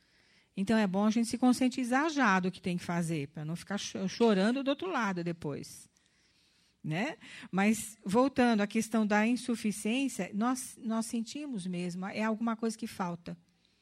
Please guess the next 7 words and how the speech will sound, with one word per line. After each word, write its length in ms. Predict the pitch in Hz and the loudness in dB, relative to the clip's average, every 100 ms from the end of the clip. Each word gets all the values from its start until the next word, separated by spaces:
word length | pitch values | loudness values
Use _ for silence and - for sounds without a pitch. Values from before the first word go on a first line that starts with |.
| _ - - - | _ -20 -20 0
É 80 | 202 | 4
um 60 | 214 | 4
vazio, 580 | 220 220 185 202 202 - - _ _ _ _ _ _ | 4 2 2 0 0 -2 -12 _ _ _ _ _ _
né? 260 | 180 220 240 - - _ | -4 -4 -4 -10 -20 _
Quando 180 | - 247 | -2 0
a 60 | 254 | 2
gente 300 | 262 - | 0 -2